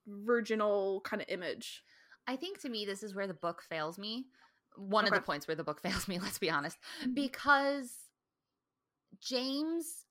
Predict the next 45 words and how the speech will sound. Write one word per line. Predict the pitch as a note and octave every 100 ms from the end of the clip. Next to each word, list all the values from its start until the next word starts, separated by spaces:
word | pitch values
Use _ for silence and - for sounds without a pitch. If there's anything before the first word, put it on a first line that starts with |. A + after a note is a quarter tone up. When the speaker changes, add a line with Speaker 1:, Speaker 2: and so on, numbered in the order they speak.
| _ _
Speaker 2:
I | A#3+ A#3+
think, | - A#3+ A#3 -
was | G#3+ -
trying | - - G3 F#3+ F#3 F#3+
to | - F#3
write | E3+ D#3+ D#3 -
this | F3+ F3+
sex-forward | - G#3 F3+ - - F3+ E3+ E3
hero-, | E3 E3 D#3+ D#3 -
heroine, | F3 F3+ E3 D#3+ F3
this | F#3+
very, | G3 F#3+ G3
like, | F#3+ F#3 -
"I'm | F3+ F#3
open | G3 A3+
to | A#3
trying | C4+ C4 C4
anything. | C#4+ F4 C#4 F3 E3+
Let's | E3+ F#3
do | - C#4 C#4
this. | E3 -
You | F#3+
know, | F#3+
I'm | G3 G#3+
here. | G#3+ A#3 A#3 G3+
Let's, | G#3 A#3 -
yeah, | E4 G#4 - G#2+
I'm | G#3
a | A3
virgin, | G3 C#4+ E3 F#3
but | G3
who | A3
cares? | B3 D#4 F4+ D3+ -
Let's | B3+ -
go | D#4+
ahead. | F4 E4+
Let's | D#4+ -
do | F4 E4+
this. | D#3 F3+
I | G#3
could | -
be | A#3 E3+
into | D3+
this | - F#3+ -
too." | C4+ G3